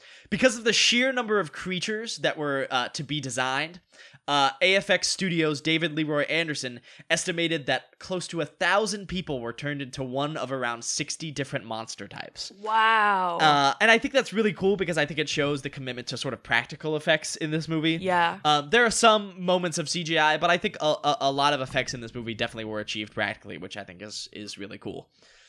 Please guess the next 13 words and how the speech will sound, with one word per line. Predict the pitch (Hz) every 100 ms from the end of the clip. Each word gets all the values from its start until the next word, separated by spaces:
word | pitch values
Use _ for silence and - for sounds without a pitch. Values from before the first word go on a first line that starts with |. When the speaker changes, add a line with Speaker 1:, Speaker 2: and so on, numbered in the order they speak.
| _ _ _ _ _ _ _
Speaker 1:
So, | - 359 180 - -
as | 339 302
I |
mentioned | 262 226 185
before, | 170 - 165 190 240 185 147 -
uh, | 143 135 131 -
this | 165 170
movie | 180 170
is | 143
a | 131
meta | 127 120
horror | 117 113 110
movie, | 110 127 160